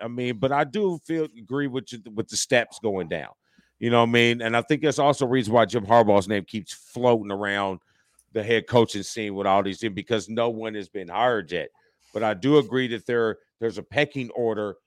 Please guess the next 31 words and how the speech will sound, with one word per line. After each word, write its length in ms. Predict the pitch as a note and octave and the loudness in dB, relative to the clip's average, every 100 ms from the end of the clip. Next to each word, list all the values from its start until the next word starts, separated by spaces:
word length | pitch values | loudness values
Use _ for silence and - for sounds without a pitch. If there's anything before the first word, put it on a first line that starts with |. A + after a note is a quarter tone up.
| _ _ - | _ _ -12
and 440 | A#2+ A2+ A2 G#2+ | -6 -4 -4 -4
I 140 | G2+ G2+ | -4 0
don't 240 | C#3 D3+ | 4 6
has 260 | D3 C#3 C3 | 6 4 2
any, 160 | C#3+ | -4
I 80 | G#2+ | -2
don't 240 | G#2+ C3+ C3 | 2 2 2
think 220 | D#3 - | -4 0
it 100 | B2+ | 2
has 220 | C3 A2+ | 4 2
anything 360 | B2 B2 C3+ A#2+ | -2 -2 -2 0
to 80 | |
do 120 | G#2+ A#2+ | 2 2
with 140 | A#2 | 2
the 80 | G#2 | 0
Rooney 380 | F#2 A#2+ C3+ B2 | 0 0 2 0
Rule 480 | G2+ A2+ G#2+ F#2+ _ _ _ _ _ F2+ | 0 2 2 -2 _ _ _ _ _ 2
right 280 | C3 B2+ | 4 4
now. 500 | G#2+ D3+ D3+ G#2 F#2+ _ _ _ _ - | 2 4 4 2 -2 _ _ _ _ -8
It's 160 | A#2 F#2 | -8 -2
just 320 | C3 A#2 - | 0 0 -4
coincidental 800 | G#2+ A2 D3+ B2+ G#2 D3+ C#3+ B2 | -4 4 4 4 2 2 2 2
that 260 | A#2+ G#2+ - | 0 -2 -6
the 80 | |
best 480 | E2+ - C3+ C#3 - | -10 0 2 2 -2
candidates 760 | - D3+ C#3 A#2 A#2 A#2 A2 - _ _ _ _ | -4 -2 -2 0 0 0 -4 -18 _ _ _ _
for 320 | - C3 B2 | -6 -4 -2
these 240 | B2 A2+ | -4 -4
head 260 | B2 B2 A#2 | 0 0 0
coaching 320 | B2+ A#2+ A#2 | -2 -2 -8
jobs 540 | G2 A#2 A#2 G#2+ - | 0 2 2 0 -8